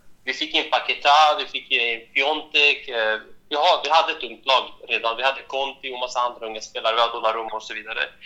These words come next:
Så det var det stora misstaget. Eh, de spelare som har kommit in nu, som exempelvis Benacer, Thiago Hernandez vet jag har varit kanon. Det är ju bra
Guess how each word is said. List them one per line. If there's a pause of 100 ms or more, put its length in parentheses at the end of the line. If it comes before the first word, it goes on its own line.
(420)
Så
det
var
det
stora
misstaget.
Eh,
de
spelare
som
har
kommit
in
nu,
som
exempelvis
Benacer, (880)
Thiago
Hernandez
vet
jag
har
varit
kanon. (400)
Det
är
ju
bra